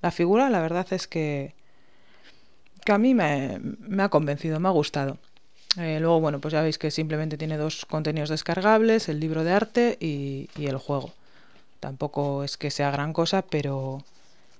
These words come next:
pero si se encuentra barata, que ahora ya no sé si se seguirá vendiendo o no,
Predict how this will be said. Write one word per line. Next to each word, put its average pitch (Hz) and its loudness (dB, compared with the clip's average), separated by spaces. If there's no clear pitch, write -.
pero 147 -6
si 156 -8
se - -4
encuentra 165 0
barata, 165 2
que 156 -4
ahora 151 2
ya 143 0
no 147 -4
sé 147 -4
si 139 -6
se 143 -6
seguirá 139 -4
vendiendo 147 -2
o - -2
no, 185 -2